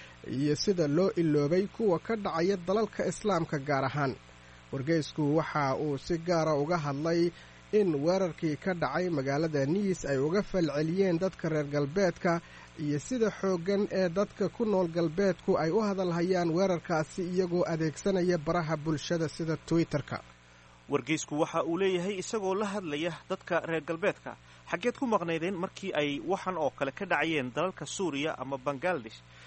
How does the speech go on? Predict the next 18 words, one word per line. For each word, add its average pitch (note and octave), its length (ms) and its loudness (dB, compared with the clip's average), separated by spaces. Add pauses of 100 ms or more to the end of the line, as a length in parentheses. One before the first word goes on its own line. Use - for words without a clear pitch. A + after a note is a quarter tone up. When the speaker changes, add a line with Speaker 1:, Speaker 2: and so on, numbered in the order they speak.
(300)
Speaker 2:
Sidoo D3 320 -2
kale, D#3 240 -2
wargeysku D3 520 -4
waxa D#3 200 0
uu D3+ 100 0
intaasi D#3+ 320 -6
ku G#3 120 -10
daray D#3+ 340 -2
oo E3 160 2
uu E3+ 260 -6
isweydiiyey, E3 600 -6 (300)
"Waa A3+ 120 4
maxay A3 240 0
sababta F#3+ 600 -2
looga E3 320 2
aamusan D#3 400 0
yahay D#3 220 -4
Soomaaliya, D3+ 600 -2